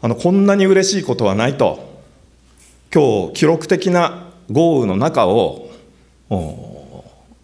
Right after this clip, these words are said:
の雨をついてですね、こんなにたくさんの皆さんがお集まりいただけたことに、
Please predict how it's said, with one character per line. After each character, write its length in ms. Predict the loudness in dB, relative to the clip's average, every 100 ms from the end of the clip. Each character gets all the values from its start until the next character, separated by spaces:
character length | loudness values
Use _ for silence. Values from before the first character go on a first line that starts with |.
| _ _
の 200 | -6 -2
雨 180 | 0 0
を 80 | 0
つ 180 | 0 0
い 60 |
て 100 | 2
で 120 | 0 -2
す 80 |
ね、 400 | -2 -2 -4 -8 -20 -20 _ -20 -20 _ _ _ _ _
こ 140 | 0 2
ん 180 | 2 2
な 120 | 0
に 100 | 2
た 100 | 0
く 80 | 0
さ 120 | 0
ん 120 | 2
の 340 | 0 -2 -6 -18 -20 -6
皆 340 | -2 0 0
さ 140 | -2 -2
ん 100 | -2
が 280 | -2 -2 -2
お 160 | -2
集 120 | -2
ま 160 | -2 -2
り 440 | 0 -2 -4 -16 -10
い 100 | -2
た 80 | -2
だ 140 | -2
け 40 |
た 140 | -4 -6
こ 80 | -2
と 140 | 0
に、 440 | 0 0 -2 -8